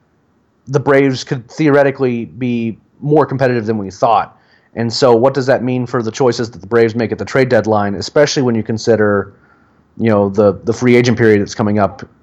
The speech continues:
you know, after that season? Because I, I think we agree that the Braves are gonna do, try to do something exciting, you know, in that free agent market. But the, it's not like they're the, there are,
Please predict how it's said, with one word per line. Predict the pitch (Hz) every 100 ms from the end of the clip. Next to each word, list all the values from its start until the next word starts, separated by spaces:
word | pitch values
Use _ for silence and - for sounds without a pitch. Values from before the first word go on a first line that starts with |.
| _ _ -
you |
know, | 120 104
after | 110 113
that | 110 98
season? | - 143 107 104 98
Because | 107 120 104 104
I, | 117 120 113 143
I | 135
think | 139 139
we | 135 120
agree | 107 147 143 123
that | 110
the | 110
Braves | 104 123
are | 113
gonna | 117 107
do, | 107
try | 104 - 143
to | 117
do | 110
something | - 156 151 120
exciting, | 110 - 123 107 101 98 98 _ _ _ _ _ _ _ -
you | 113
know, | 104 95
in | - 127
that | 120 -
free | 120 117
agent | 139 123 107
market. | 101 92 95 - -
But | 113 -
the, | - - _ _
it's | -
not | 160
like | 165 156
they're | 147
the, | 123 117 - - -
there | 127 143
are, | 151 185 123